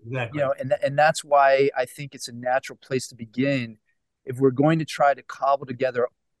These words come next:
Speaker 2: already existing public infrastructures to
Speaker 1: Mm-hmm.
Speaker 2: create a new anchor institution. So you have got, you've got a, a public library, a public school,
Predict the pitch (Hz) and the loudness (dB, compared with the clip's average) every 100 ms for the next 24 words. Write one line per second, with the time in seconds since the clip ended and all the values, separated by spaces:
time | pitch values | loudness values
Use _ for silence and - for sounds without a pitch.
0 | - 135 151 147 127 120 123 127 - 139 | -4 -2 0 -2 -4 -10 -16 -18 -10 -6
1 | 131 165 180 156 - 117 - 110 107 - | -6 -8 -10 -8 -2 -2 -2 -14 -10 -12
2 | _ _ _ _ - - 139 - 156 151 | _ _ _ _ -2 4 4 4 -4 -2
3 | 127 135 170 170 - 156 175 - 143 123 | -4 2 6 6 4 -8 -12 -8 -6 -8
4 | - 131 117 - 110 - 110 107 - 127 | -10 -14 -14 -12 -10 -10 -10 -10 -6 2
5 | 135 131 143 135 139 135 143 139 123 _ | 4 4 4 4 2 4 4 4 -2 _
6 | _ - - - 165 151 185 202 180 160 | _ -8 -4 0 0 0 0 0 2 0
7 | 117 _ 175 160 - - 226 180 160 | -2 _ -6 -6 -10 -2 6 6 6